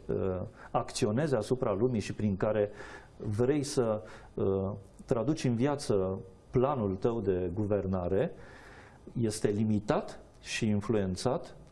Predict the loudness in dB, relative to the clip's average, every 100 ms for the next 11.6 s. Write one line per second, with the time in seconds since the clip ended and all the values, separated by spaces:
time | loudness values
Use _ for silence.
0 | -6 0 2 2 0 2 2 4 0 -4
1 | -2 4 4 4 2 2 -2 0 -2 0
2 | -2 0 -2 -6 -4 -4 -4 -8 -10 -10
3 | -18 0 2 2 -2 -2 -2 0 2 2
4 | 2 -2 0 -2 2 2 2 2 0 -2
5 | -14 -16 -20 -6 2 2 2 0 0 0
6 | 0 0 -2 0 2 4 2 0 -6 -18
7 | -20 -20 -8 -2 0 2 2 2 0 0
8 | -2 -4 -14 -4 0 2 0 0 0 2
9 | -2 0 -2 -2 -6 -6 0 -2 -2 -4
10 | -2 0 0 0 -2 -8 -8 -10 -4 -2
11 | -2 -4 -4 -6 -10